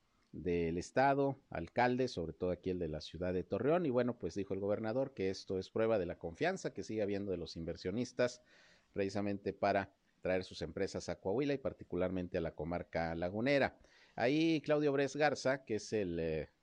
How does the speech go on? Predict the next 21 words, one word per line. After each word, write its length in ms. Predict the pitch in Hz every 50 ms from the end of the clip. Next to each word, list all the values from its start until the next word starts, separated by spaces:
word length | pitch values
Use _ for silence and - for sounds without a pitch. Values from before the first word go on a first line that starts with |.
| _ -
secretario 460 | - - 90 92 92 - 110 107 107 95
de 60 | 80
Economía 640 | - - 82 85 87 87 95 98 98 95 92 82 -
de 240 | - 82 87 85 -
Coahuila, 420 | - 98 95 101 117 117 117 120 120
habló, 540 | - - 92 90 104 113 120 123 151 123 -
pues, 140 | - 101 95
de 60 | 104
algunos 260 | 101 135 160 147 -
planes 380 | - 151 160 - 170 151 - -
y 40 |
proyectos 380 | - - 110 110 - - 120 110
importantes 680 | 104 95 - 92 87 - - 107 110 107 - 117 101
de 80 | 95 87
desarrollo 500 | 85 80 - 92 87 98 104 101 104 101
empresarial 600 | 90 - - 87 - - 87 90 92 98 98 95
e 40 | 90
industrial 440 | 82 82 82 - - 95 95 92
que 80 | - 95
se 120 | 90 85
tienen, 400 | - - 104 101 98 104 101 95